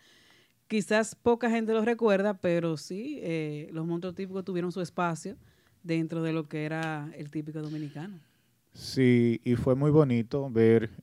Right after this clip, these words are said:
Speaker 2: eh, el reencuentro a donde Joan Conga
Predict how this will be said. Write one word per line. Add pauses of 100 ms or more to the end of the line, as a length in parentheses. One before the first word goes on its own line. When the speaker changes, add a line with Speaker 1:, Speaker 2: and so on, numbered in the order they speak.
Speaker 2:
eh, (760)
el
reencuentro
a
donde
Joan
Conga